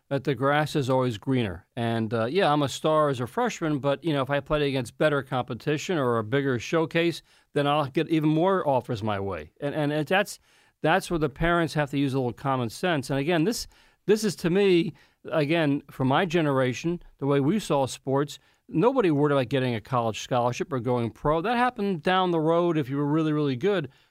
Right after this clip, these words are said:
But it's all now infiltrated to the younger ranks, and it's getting younger and younger, which gets me to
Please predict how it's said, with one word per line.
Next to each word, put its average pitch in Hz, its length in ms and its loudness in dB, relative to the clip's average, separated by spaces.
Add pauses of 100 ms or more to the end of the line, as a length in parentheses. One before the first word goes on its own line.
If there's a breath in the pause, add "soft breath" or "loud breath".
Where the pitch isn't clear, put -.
(120)
But 147 140 2
it's 143 120 -2
all 190 200 2
now 180 220 2
infiltrated 156 680 0
to - 80 -14
the 135 100 -2
younger 170 360 0
ranks, 127 400 -2 (320)
and 151 100 2
it's 131 120 -2
getting 147 240 2
younger 160 440 0
and 151 160 2
younger, 170 380 0
which 151 240 -2
gets 226 260 -2
me 208 160 2
to 175 380 2